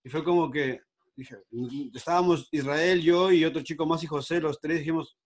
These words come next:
"Wow", o sea, <laughs> nos, nos encantaría poder tener esa misma naturalidad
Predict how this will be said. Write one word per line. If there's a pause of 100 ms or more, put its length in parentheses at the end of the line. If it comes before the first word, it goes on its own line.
"Wow",
o (460)
sea,
<laughs> (600)
nos,
nos
encantaría
poder
tener
esa
misma
naturalidad